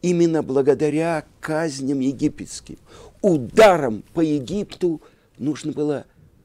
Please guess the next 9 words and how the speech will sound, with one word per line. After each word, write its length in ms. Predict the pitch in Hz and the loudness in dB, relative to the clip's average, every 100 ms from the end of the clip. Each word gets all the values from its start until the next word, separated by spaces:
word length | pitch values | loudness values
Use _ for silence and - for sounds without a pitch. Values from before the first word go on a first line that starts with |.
| _ _ _ | _ _ _
освободить 1040 | - 113 - - 120 123 120 - 165 147 - | -16 -14 -12 -10 -8 -8 -8 -8 -10 -10 -10
речение 800 | 123 127 - - 147 131 127 110 | -8 -8 -8 -4 -2 -2 -4 -6
Творца. 840 | - 104 82 - - 117 107 - _ - _ _ _ _ _ _ _ _ _ _ _ _ _ _ _ _ _ _ _ _ _ _ _ _ - - | -10 -12 -12 -14 -10 -6 -6 -8 _ -20 _ _ _ _ _ _ _ _ _ _ _ _ _ _ _ _ _ _ _ _ _ _ _ _ -14 -14
Сказано 540 | - - 147 135 113 | -16 -10 -8 -8 -10
так, 280 | - 101 87 | -10 -14 -14
что 260 | - - - | -18 -16 -16
Творец 720 | - 110 107 147 143 - - _ _ _ - _ _ _ _ _ _ _ _ _ _ _ _ _ _ | -12 -8 -4 -4 -6 -10 -20 _ _ _ -20 _ _ _ _ _ _ _ _ _ _ _ _ _ _
сотворил 600 | - - - 80 107 127 | -16 -16 -12 -10 -6 -6
мир 360 | 90 85 85 | -6 -8 -10